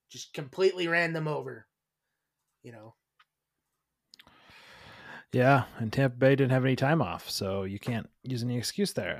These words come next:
Speaker 2: Um, no, uh, yeah, that,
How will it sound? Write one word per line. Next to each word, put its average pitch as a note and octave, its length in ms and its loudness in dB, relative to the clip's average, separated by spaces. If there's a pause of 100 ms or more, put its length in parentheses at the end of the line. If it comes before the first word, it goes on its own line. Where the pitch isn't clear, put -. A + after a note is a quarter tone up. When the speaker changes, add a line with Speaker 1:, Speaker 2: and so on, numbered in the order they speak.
Speaker 2:
Um, C#3 380 4 (1120)
no, C#3+ 360 8
uh, C3 760 4 (400)
yeah, C#3 520 6
that, B2 320 -2